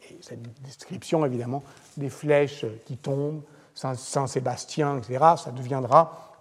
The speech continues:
un motif, euh, de, du théâtre de la peste. Mortalitas.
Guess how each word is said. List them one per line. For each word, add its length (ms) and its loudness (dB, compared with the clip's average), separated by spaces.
un 140 8
motif, 600 2
euh, 180 10
de, 420 4
du 100 -6
théâtre 380 0
de 80 -6
la 120 -10
peste. 520 -20
Mortalitas. 1040 4